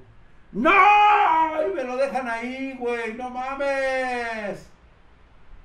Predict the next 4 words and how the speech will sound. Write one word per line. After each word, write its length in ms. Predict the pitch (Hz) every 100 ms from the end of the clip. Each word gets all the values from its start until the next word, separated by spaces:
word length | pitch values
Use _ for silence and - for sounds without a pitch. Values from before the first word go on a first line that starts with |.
| - - - - - - - - - - - - -
¡Fuck! 800 | 339 381 381 392 392 359 - - - - - - - - - - - - - - _ - - - - - - - - _ - - - - - - - - - - - - - - - - - - - - - - - - -
Dios, 260 | 143 175 170
mira 200 | 156 175
esa 340 | - - 147